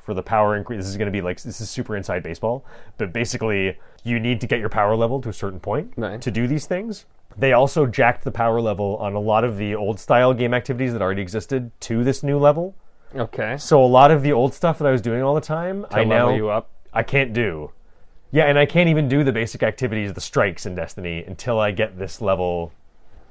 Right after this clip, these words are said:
Speaker 1: this level higher.
Speaker 2: Hmm.
Speaker 1: Now, this level is not hard to get higher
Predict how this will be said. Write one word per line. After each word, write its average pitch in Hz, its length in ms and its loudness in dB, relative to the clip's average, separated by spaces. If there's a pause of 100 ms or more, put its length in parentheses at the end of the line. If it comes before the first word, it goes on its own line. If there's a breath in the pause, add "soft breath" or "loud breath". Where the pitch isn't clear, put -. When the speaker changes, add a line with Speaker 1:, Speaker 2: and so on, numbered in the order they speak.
(120)
Speaker 1:
this - 180 -8
level 98 240 0
higher. 85 500 0 (180)
Speaker 2:
Hmm. 190 400 -2
Speaker 1:
Now, 139 200 4
this 147 200 0
level 156 380 6
is 104 120 -4
not 123 200 0
hard 151 300 4
to 120 60 -2
get 101 160 -2
higher 95 520 0